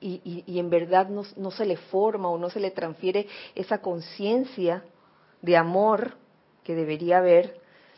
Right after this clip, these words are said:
tarde, tarde o temprano esa conexión se acaba cuando no está hecha a base de amor. ¿No lo,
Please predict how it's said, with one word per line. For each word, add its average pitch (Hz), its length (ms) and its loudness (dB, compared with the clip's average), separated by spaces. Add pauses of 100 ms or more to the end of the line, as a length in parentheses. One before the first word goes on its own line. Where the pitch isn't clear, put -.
(440)
tarde, 254 460 6
tarde 247 240 6
o - 20 0
temprano 220 580 0
esa 247 180 -4
conexión 202 720 -6 (440)
se 180 80 -2
acaba 170 540 -2 (240)
cuando 170 360 -4
no 185 420 -2
está 180 360 0
hecha 180 460 -4 (420)
a 170 100 -2
base 165 320 -2
de 180 80 2
amor. 160 340 -4 (3000)
¿No 190 120 0
lo, 196 180 -4